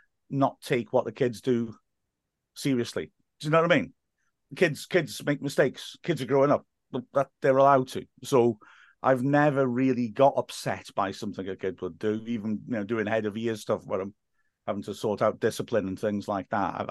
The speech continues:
I, so I think that's partly my personality, and I think the football side of it is partly that. I think I'm,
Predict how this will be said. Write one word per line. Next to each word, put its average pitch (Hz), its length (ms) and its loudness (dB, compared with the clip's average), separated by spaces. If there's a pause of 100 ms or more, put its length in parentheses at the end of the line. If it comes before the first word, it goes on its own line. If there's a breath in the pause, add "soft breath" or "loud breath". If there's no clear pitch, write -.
I, - 40 -6 (420 loud breath)
so - 140 6
I - 20 6
think 190 140 6
that's 165 160 2
partly 151 280 6
my 135 80 8
personality, 131 920 6 (260 loud breath)
and 120 140 6
I 127 60 6
think 135 220 4
the 131 80 6
football 135 460 6
side 92 360 -4
of 101 80 2
it 127 140 4 (200 loud breath)
is 110 120 -4
partly 185 360 6
that. 160 260 4 (760)
I - 40 -6
think 156 200 0
I'm, 143 240 2